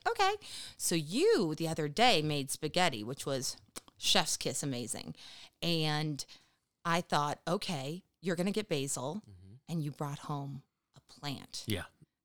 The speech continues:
Speaker 1: The basil plant.
Speaker 2: The live basil plant, only 'cause that's the only form of basil they had at the store. But it's like four bucks to give you a little plant, you know?
Speaker 1: Yeah.
Speaker 2: And usually I just pick off all the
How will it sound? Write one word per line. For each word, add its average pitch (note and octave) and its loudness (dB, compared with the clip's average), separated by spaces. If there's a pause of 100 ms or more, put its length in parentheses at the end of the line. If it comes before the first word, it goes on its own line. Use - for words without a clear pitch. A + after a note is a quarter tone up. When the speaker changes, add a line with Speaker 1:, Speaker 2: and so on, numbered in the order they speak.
Speaker 1:
The D#3+ -6
basil G#3+ 2
plant. C3+ -4
Speaker 2:
The G#2 -4
live A2 8
basil G2 0
plant, F#2+ -4
only C3+ 6
'cause G#2+ 0
that's G#2+ 0
the G#2+ 0
only G2 0
form F#2+ -4
of F2 -6
basil F2+ -4
they F2 -8
had F2 -6
at D#2+ -12
the E2+ -10
store. G2 -2
But F2+ -6 (340)
it's - -4
like G3 0
four D#3+ 4
bucks C#3+ 6
to C#3+ -4
give B2+ 0
you B2+ 4
a - 4
little B2 4
plant, D3+ 4 (120)
you C#3+ -4
know? D#3 -2 (220)
Speaker 1:
Yeah. D4+ -12
Speaker 2:
And B2+ 8
usually C#3 6
I G#2+ 2
just - 0 (500)
pick A#2+ 0
off G#2 0
all G2 0
the F2+ -2